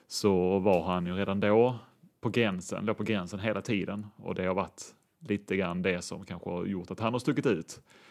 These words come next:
Inte så mycket att han liksom trixade till femtio när han var fem år gammal, men den där bolltalangen, utan var med hans inställning så.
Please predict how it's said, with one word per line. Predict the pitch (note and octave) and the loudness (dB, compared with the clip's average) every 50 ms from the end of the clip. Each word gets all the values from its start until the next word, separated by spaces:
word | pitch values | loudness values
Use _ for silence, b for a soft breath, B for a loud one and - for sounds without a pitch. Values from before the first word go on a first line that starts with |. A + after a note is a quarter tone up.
| b b b - | b b b -12
Inte | F#2 E2+ - | -12 -10 -8
så | - A2 | -6 -4
mycket | B2 B2 A2+ F#2+ | -2 -2 -2 -2
att | F2+ | -2
han | G#2 G2 F2 F2 E2 - - | -2 -4 -4 -4 -6 -8 -10
liksom | F#2+ F2+ - F2+ F2+ | -10 -10 -10 -10 -10
trixade | - - A#2+ A2 - - - F2+ F2 F2 | -6 -4 -4 -4 -4 -4 -6 -4 -4 -6
till | - - F#2+ F2 - - - _ _ _ - - - | -6 -4 -4 -4 -4 -6 -12 _ _ _ -18 -18 -8
femtio | - - A2+ F#2 E2 E2+ - - F#2+ | -2 0 0 0 -2 -4 -6 -6 -4
när | F#2+ F#2+ | -2 -2
han | F#2+ F2 | -4 -4
var | F2 F2+ | -4 -6
fem | - - G2+ F2+ F2+ | -4 -4 -4 -2 -2
år | F2+ F#2 | -4 -4
gammal, | F#2 F#2 F#2+ G2+ G#2 F2+ E2+ G2+ A2+ A#2+ A2+ b b b b b b b b b | -4 -4 -2 -2 -2 -4 -4 -4 -6 -6 -8 b b b b b b b b b
men | - E2+ | -14 -8
den | G2 G2 | -4 -2
där | A2 | -2
bolltalangen, | G#2 F#2+ - F#2+ F#2 G#2 A#2 A#2 - G#2 F#2 F2 E2+ F#2 F#2+ | -2 -2 0 0 2 0 0 -2 -4 -4 -4 -4 -4 -6 -8
utan | - G#2 G#2 | -6 -4 -2
var | G#2+ | -2
med | G#2 G#2+ G2 | -2 -2 -2
hans | F#2+ F2+ - | -4 -6 -6
inställning | - - G#2 G#2 A2 - - - G2 - G2+ G2 G#2 | -6 -6 -6 -6 -6 -4 -4 -4 -4 -4 -4 -6 -4
så. | - B2 - - | -2 -4 -4 -4